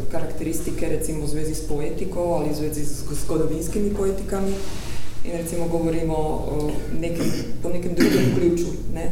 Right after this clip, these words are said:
Recimo o nadrealizmu, ampak jaz se ne bi tukaj, ne, preveč zavzemala, recimo, za tak, eh, premik, čeprav razumem. No, je tak razkorak med, recimo, sprejemljivo, eh,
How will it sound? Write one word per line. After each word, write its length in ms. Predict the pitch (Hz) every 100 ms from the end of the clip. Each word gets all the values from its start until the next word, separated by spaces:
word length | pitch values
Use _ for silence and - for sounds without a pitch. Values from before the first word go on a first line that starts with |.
| -
Recimo 440 | 156 160 160 160 151
o 260 | 151 151
nadrealizmu, 640 | 151 156 156 160 160 151 147
ampak 240 | - - - - - -
jaz 300 | - 170 170
se 100 | 175
ne 160 | 170 165
bi 160 | 151 147
tukaj, 280 | 147 151 147 143 - - - - - -
ne, 140 | - -
preveč 320 | - 160 160
zavzemala, 600 | 151 165 160 156 151 147 147
recimo, 280 | 147 151 151
za 120 | 151
tak, 180 | 160 143
eh, 80 | 139 135 135 147 - - -
premik, 400 | - - - -
čeprav 320 | - - -
razumem. 400 | 185 185 151 139
No, 100 | -
je 140 | 165
tak 220 | 170 196 196
razkorak 560 | - - 180 185 180
med, 320 | 175 147 - - - - - - - -
recimo, 340 | - 180 196 190
sprejemljivo, 720 | 196 208 202 196 196 240 -
eh, 400 | - - -